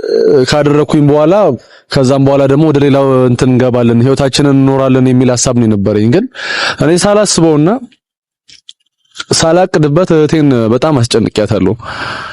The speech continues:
የማይሆን አይነት ስሜት ውስጥ ከትቻታለሁ። ዛሬ ዶክተሮቹም ማለት አሁን ደህና ነች፣ እግዚአብሔር ይመስገን። ሁላችንም ጥሩ ላይ ነን ያለነው። ማለት በአእምሮም ደረጃ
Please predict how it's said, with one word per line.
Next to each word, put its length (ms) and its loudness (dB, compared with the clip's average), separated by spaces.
የማይሆን 440 0
አይነት 260 0
ስሜት 280 0
ውስጥ 120 -2
ከትቻታለሁ። 580 0
ዛሬ 260 0
ዶክተሮቹም 640 0
ማለት 260 -2
አሁን 220 2
ደህና 220 2
ነች፣ 220 0
እግዚአብሔር 400 2
ይመስገን። 440 0
ሁላችንም 520 0
ጥሩ 200 0
ላይ 120 0
ነን 160 0
ያለነው። 320 -2
ማለት 360 -2
በአእምሮም 880 0
ደረጃ 260 2